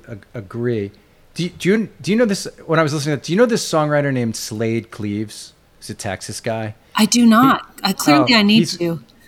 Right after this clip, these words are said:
Speaker 1: he's a great songwriter. He has this song called "Broke Down" that you would really like. Um, it was a, like, a big hit on, on, um, like, Americana stations in two thousand and one or something <laughs> like that, like,
Speaker 2: Mm-hmm.
Speaker 1: a long time ago. But he's a gr-,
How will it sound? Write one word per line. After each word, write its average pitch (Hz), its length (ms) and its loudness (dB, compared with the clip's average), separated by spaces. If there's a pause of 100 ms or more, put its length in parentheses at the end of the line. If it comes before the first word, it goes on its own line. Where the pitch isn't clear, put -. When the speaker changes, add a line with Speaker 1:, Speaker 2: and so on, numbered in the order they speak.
(120)
Speaker 1:
he's 156 200 4
a - 20 -4
great 151 260 2
songwriter. 123 380 2
He 135 60 2
has 147 100 4
this 135 120 -6
song 123 180 0
called 110 300 -6
"Broke 113 240 0
Down" 104 260 -4
that 113 140 -6
you 107 80 -6
would 98 120 -8
really 95 220 -6
like. 87 300 -12 (180)
Um, 117 320 2
it 180 60 4
was 170 160 6
a, 156 180 4 (340)
like, 170 120 2
a 156 80 4
big 165 340 4
hit 143 240 4
on, 127 140 4
on, 123 480 0
um, 101 380 -4 (760)
like, 131 140 0
Americana 113 540 0
stations 95 400 -10
in 101 60 -10
two - 120 -12
thousand 98 400 -8
and 90 160 -12
one 92 200 -10
or 110 60 -6
something 120 360 -4
<laughs> - 40 -6
like 180 200 4
that, 160 220 2
like, 139 100 4
Speaker 2:
Mm-hmm. 131 160 4
Speaker 1:
a - 20 8
long 147 160 4
time 131 260 0
ago. 175 380 4 (300)
But 135 80 4
he's 151 120 4
a 151 60 2
gr-, - 180 -12